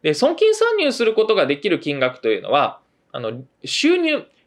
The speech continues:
あの、益金を得るために、まあ、益金って言うとちょっとね、あれかな。ちょっと、まあ、あの、細かい表現は、あの、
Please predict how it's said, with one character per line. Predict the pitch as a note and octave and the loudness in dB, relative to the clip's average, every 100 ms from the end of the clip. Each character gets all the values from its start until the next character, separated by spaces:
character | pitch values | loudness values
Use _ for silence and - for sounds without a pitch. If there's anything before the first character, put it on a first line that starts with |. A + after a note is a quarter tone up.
| - | -4
あ | D#3 | 0
の、 | C#3+ | 2
益 | - - - | 0 -2 -2
金 | A4+ F#4+ | 0 2
を | |
得 | G3 | 4
る | A3+ A3 | 2 2
た | F#3 | 0
め | D3 | 0
に、 | C#3+ G3+ - - | -2 -4 -6 -8
ま | G#2+ | -6
あ、 | |
益 | A2 - | -6 -8
金 | - | -8
っ | F4+ | -4
て | |
言 | - | -2
う | |
と | C3+ | -4
ち | C#3+ | -2
ょ | |
っ | |
と | G#2+ G#2 | -2 -2
ね、 | A2+ G#2+ F2+ E2 - _ _ | -4 -6 -6 -10 -14 _ _
あ | A2+ | -6
れ | |
か | A2 G#2+ | -4 0
な。 | D#3+ - _ _ _ _ _ _ _ - | -2 -2 _ _ _ _ _ _ _ -8
ち | D3 | -2
ょ | A3 | 0
っ | |
と、 | D#3+ | 2
ま | B2+ | 0
あ、 | |
あ | |
の、 | G#2+ F#2+ F2+ | 0 -2 -4
細 | - C#3 | -2 0
か | D3 | 0
い | C3+ | 0
表 | C#3 A#2+ | 2 2
現 | A2 | 0
は、 | F#2+ - - | -2 -6 -10
あ | G#2+ | -10
の、 | F#2 - | -10 -14